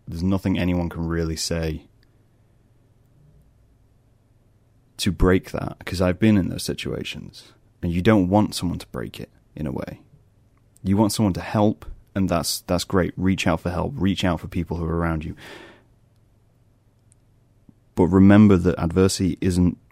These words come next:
one, isn't your fault, and two, isn't something which kind of you can be without.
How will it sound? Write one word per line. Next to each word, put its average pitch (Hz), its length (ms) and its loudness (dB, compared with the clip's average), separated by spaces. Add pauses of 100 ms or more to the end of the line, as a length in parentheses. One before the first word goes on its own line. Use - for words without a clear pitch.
(800)
one, 101 320 4
isn't 92 240 0
your 85 160 -2
fault, 87 360 -2 (1400)
and 92 140 0
two, 107 340 6
isn't 90 480 0
something 90 500 2
which - 260 -2
kind 92 200 0
of 82 140 -2 (2250)
you 104 140 0
can 104 160 4
be 104 180 6
without. 90 600 0